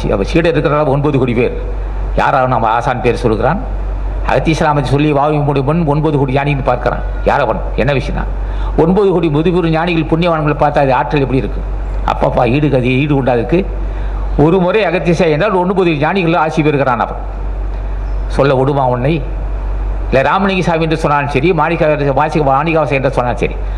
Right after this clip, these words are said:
அத்தனை பேரும் ஒரே தன்மையானவர்கள், அத்தனை பேரும் அருளாளர்கள், அத்தனை பேரும் காமதேகத்தை வென்றவர்கள், அத்தனை பேரும் தயசி கருணையை வடிவான மக்கள்,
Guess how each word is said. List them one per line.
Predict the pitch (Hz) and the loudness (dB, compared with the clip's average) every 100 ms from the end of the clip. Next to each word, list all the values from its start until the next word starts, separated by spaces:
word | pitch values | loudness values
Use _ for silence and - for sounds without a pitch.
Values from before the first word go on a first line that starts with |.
| - | -2
அத்தனை | - 131 175 165 | -2 2 2 2
பேரும் | 165 190 143 | 2 2 2
ஒரே | 147 156 | 0 0
தன்மையானவர்கள், | 151 135 131 127 110 95 - | 0 0 2 2 0 -2 -2
அத்தனை | 110 117 151 151 | -2 0 2 4
பேரும் | 160 151 | 2 2
அருளாளர்கள், | 120 131 113 107 - - - - - | 2 2 0 0 -2 -4 -6 -4 -2
அத்தனை | - 143 170 160 | 0 0 2 2
பேரும் | 151 156 | 2 2
காமதேகத்தை | 147 147 147 139 127 127 | 0 0 0 0 2 2
வென்றவர்கள், | 123 127 107 160 - - - | 2 2 2 0 -2 -6 -4
அத்தனை | - 151 156 | -2 0 2
பேரும் | 147 160 | 2 0
தயசி | 151 127 151 139 123 | 0 0 0 -2 0
கருணையை | 127 139 143 139 | 0 2 2 2
வடிவான | 120 123 120 | 2 2 0
மக்கள், | 110 - 160 | -2 0 0